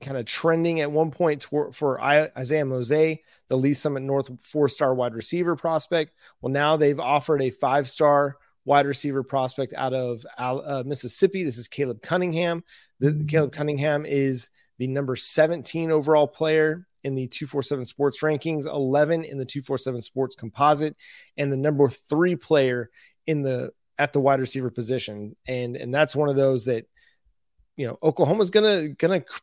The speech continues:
Speaker 1: provide an intriguing recruiting battle for anybody that's also in on Caleb Cunningham, because Emmett Jones, I mean, he's shown that he's a really, really, really good recruiter. And if they're gonna be able to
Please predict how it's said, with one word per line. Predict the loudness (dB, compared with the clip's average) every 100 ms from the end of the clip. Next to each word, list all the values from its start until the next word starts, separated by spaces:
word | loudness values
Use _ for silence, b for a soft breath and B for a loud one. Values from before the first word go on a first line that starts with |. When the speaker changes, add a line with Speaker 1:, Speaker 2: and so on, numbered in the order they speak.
| -4
Speaker 1:
provide | 0 4 6 6
an | 4
intriguing | 0 -2 0 2 2 2
recruiting | 0 0 0 2
battle | 4 4 4 0
for | -2 -8 -2
anybody | 0 2 2 0
that's | -2 -4
also | 0 0 0 -4
in | -4
on | -4
Caleb | -2 -2 -2
Cunningham, | -2 -6 -4 -4 -6 _ b b
because | 0 0
Emmett | 2 0 0
Jones, | 2 2 4 2 -4 -8 _ _ _ _
I | -10
mean, | -6
he's | -2 -2 -2
shown | -2 2 4 2 0
that | -4
he's | -4 -4 -2
a | -2 -2
really, | -2 4 6 8 6 2 -4 b b _
really, | -14 -6 4 6 8 8 6
really | 4 4 4
good | 0 -2
recruiter. | -4 -4 -2 -2 -4 -8 _ _ -10
And | -6
if | -2
they're | 0 0
gonna | 0
be | -2 0
able | 0 -2
to | -4 -4 -2 -4 -4